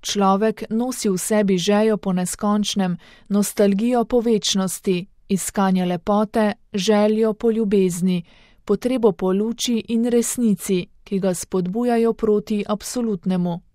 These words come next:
Človek ve, da se lahko obrne na Boga, ve, da lahko k njemu moli, je povedal papež.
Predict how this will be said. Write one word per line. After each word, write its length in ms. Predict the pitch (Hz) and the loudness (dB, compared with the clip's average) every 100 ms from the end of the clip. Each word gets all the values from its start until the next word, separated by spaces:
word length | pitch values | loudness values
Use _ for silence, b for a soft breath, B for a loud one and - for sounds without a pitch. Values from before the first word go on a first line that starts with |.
| _ B B B B B | _ B B B B B
Človek 540 | - 214 196 185 185 175 | -6 0 2 2 2 0
ve, 320 | 180 208 226 - | 2 2 2 -2
da 160 | 190 | -4
se 200 | 185 - | -2 0
lahko 420 | 185 185 - - 233 | 0 0 -4 0 2
obrne 360 | 185 185 190 | 2 2 2
na 120 | 185 | 0
Boga, 440 | 175 185 175 180 180 b b b b | -2 -2 -2 -2 -2 b b b b
ve, 380 | 185 170 196 202 - | -4 2 4 2 -4
da 180 | 220 233 | -2 0
lahko 440 | 233 - - 233 | 0 -2 2 0
k 120 | 233 | 2
njemu 380 | 233 220 220 233 | 0 2 2 2
moli, 500 | 233 214 190 175 175 _ - | 2 2 2 0 -4 _ -10
je 200 | 190 185 | -4 -2
povedal 480 | 175 185 180 175 180 | -2 0 0 0 -2
papež. 580 | 180 180 170 180 - | -2 -4 -4 -6 -6